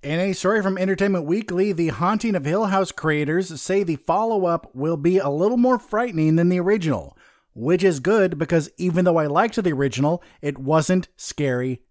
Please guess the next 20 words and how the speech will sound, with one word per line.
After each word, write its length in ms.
at 220
all. 420
It 80
had, 180
like, 220
one 340
or 80
two 180
jump 220
scares. 420
That 160
was 140
it. 180
Oh, 180
no, 160
actually, 280
there's 180
that 160
one 260
scene 460